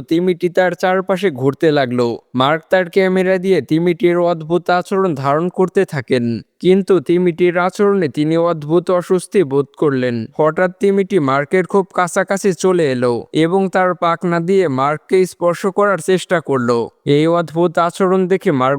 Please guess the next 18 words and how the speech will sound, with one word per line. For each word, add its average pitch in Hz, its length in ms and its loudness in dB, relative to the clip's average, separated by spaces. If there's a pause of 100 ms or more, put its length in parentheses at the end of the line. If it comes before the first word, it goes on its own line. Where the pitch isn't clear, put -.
বুঝতে 170 360 0
পারল 180 340 0 (100)
যে 180 180 0
তিমিটি 165 480 -2
তাকে 175 300 -4
কিছু 190 320 0
বলার 185 320 0
চেষ্টা 180 380 -2
করছে। 135 440 -2 (340)
তার 151 260 2
দশ 170 280 2
বছর 185 340 0 (100)
ডাইভিং 143 440 0
অভিজ্ঞতায় 175 680 0
তিনি 175 340 -2
কখনো 185 400 0
এমন 147 300 0
আচরণ 175 400 0